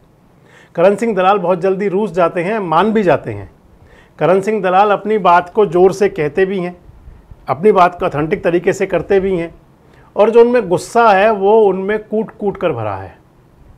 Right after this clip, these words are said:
गलत को गलत और सही को सही कहने की बात अगर मैं उनकी मान लूँ तो ये भी उनके अंदर एक फ़न है कि उसको भी कह देते हैं और सार्वजनिक रूप से भी कह देते हैं।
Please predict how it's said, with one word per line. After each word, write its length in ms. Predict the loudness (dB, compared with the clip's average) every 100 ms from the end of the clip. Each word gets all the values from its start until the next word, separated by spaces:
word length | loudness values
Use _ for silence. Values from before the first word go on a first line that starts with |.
| _ -20 _ _ _ -16
गलत 380 | -2 2 2 2
को 120 | 0
गलत 300 | 2 0 -2
और 80 | -4
सही 240 | -2 -2
को 140 | 0 -2
सही 220 | 0 -2
कहने 280 | 0 -2 -2
की 140 | -2
बात 240 | 0 2
अगर 180 | 2 0
मैं 120 | 0
उनकी 240 | -2 -2 -2
मान 260 | 0 0 -2
लूँ 100 | -2
तो 160 | 0
ये 180 | 2 2
भी 100 | 4
उनके 240 | 2 0 -2
अंदर 220 | 0 -2
एक 120 | -2
फ़न 220 | -2 -2
है 140 | -2 -4
कि 120 | -6
उसको 240 | -4 -2
भी 100 | -2
कह 160 | -2 -4
देते 240 | -4 -4
हैं 80 | -2
और 80 | -2
सार्वजनिक 520 | 0 0 2 0 0
रूप 140 | -2 -4
से 140 | -4
भी 100 | -8
कह 160 | -6 -6
देते 220 | -8 -10
हैं। 200 | -14 -14